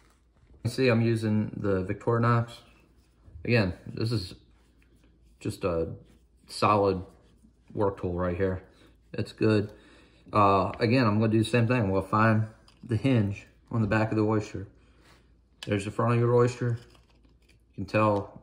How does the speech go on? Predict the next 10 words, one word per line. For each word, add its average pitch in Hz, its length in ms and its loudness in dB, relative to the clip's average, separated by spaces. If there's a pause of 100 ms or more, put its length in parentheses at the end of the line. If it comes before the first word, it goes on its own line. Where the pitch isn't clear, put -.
(180)
it's, - 160 -20
um, 90 440 -6 (2000)
not 127 160 0
all 123 240 4
oysters 131 340 -2
have 131 160 0
this 127 140 -4
scalloping, 143 560 -4
but 98 240 -2 (640)
on, 92 240 -6